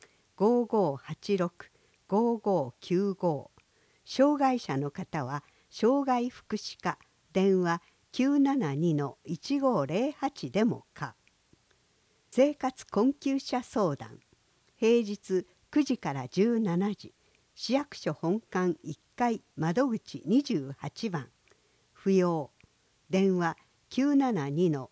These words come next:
一五零七。税理士による税務相談。第二水曜日、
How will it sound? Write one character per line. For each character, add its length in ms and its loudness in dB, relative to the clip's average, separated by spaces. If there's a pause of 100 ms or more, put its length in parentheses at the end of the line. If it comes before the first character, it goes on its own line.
(120)
一 340 -4
五 300 2
零 380 -2
七。 300 -6 (1040)
税 260 6
理 100 6
士 200 -2
に 200 2
よ 120 -2
る 280 -8
税 280 2
務 140 4
相 340 -2
談。 240 -14 (580)
第 220 2
二 180 2
水 380 -2
曜 260 2
日、 200 -14